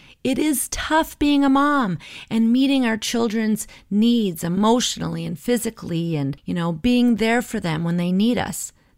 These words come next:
That alone is challenging. But then the fact that we doubt ourselves and we look at others and compare and despair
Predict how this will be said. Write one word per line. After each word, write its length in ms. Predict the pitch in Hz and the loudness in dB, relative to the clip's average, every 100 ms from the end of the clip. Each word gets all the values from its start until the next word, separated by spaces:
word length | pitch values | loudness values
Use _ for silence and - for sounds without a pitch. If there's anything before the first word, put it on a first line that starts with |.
| - | -6
That 400 | 208 214 262 - - | -2 -2 -2 -8 -10
alone 400 | 196 196 196 196 | -4 0 0 0
is 160 | 185 - | -2 -4
challenging. 720 | 170 156 151 - 95 - 170 _ - | -2 -2 -2 -4 -6 -8 -12 _ -12
But 140 | 208 | -4
then 220 | 220 214 | 0 2
the 60 | 208 | 0
fact 480 | - 208 220 - - - - | -2 -2 -2 -6 -16 -14 -8
that 200 | 165 175 | -6 -4
we 160 | 175 | -4
doubt 460 | 147 156 147 190 - | -2 0 0 0 -2
ourselves 880 | 220 220 - 220 220 214 220 - - | -2 -2 -2 0 0 0 -2 -6 -8
and 220 | 160 160 | -4 -2
we 200 | 151 156 - - | -2 -4 -6 -10
look 200 | 180 214 | -4 -2
at 180 | 220 - - | -2 -4 -4
others 420 | 277 214 220 185 | -2 0 0 0
and 140 | 165 | -2
compare 640 | - 160 - 196 208 220 220 | -2 -2 0 2 2 2 2
and 180 | 160 | 0
despair 680 | 147 156 - - 214 214 208 | 0 -2 -4 -2 0 2 0